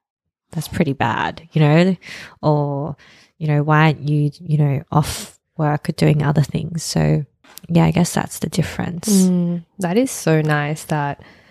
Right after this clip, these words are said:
Speaker 2: you have that culture, at least 'cause it aligns with me. I'm saying it's nice,
Speaker 1: Yeah.
Speaker 2: but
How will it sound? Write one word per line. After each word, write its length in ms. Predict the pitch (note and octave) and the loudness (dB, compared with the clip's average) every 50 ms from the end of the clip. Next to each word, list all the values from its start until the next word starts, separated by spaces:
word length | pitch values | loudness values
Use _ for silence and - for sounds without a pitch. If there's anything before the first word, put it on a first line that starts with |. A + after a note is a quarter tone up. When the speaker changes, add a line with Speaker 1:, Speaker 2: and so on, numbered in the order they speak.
| _ _ _ _ - - _ _ - | _ _ _ _ -20 -20 _ _ -6
Speaker 2:
you 120 | - E3+ D#3+ | -4 -2 -2
have 240 | D#3 D#3+ D3+ D3+ | 0 -2 -4 -4
that 220 | - D#3 D3 - - | -6 -10 -12 -12 -10
culture, 360 | - - D#3+ E3 - - G3+ | -10 -8 -8 -8 -4 0 2
at 200 | G3+ G3 - E3+ | 2 4 4 4
least 260 | E3 E3+ F#3 F#3+ - | 4 2 2 2 0
'cause 140 | - F3+ E3+ | -2 -2 0
it 140 | D#3+ - - | 0 -2 -2
aligns 440 | - F3+ D#3+ C#3+ D#3 D#3+ D3+ D3+ - | -4 -4 -2 0 0 0 0 0 -2
with 80 | D3 C#3 | -4 -4
me. 220 | C#3+ C#3+ C#3+ C#3 | -2 -2 -2 0
I'm 160 | C#3+ C#3+ D3 | 0 -2 -2
saying 260 | C#3+ - D3 C#3+ C#3 | -2 -4 -6 -6 -6
it's 180 | - - - - | -8 -10 -10 -10
nice, 300 | - D3+ D3 D3+ B2 F#3+ | -10 -10 -8 -4 0 2
Speaker 1:
Yeah. 160 | G3 G3+ F3+ D#3 | 4 4 4 4
Speaker 2:
but 260 | C#3 C#3+ F#3 F#3+ | 4 2 0 0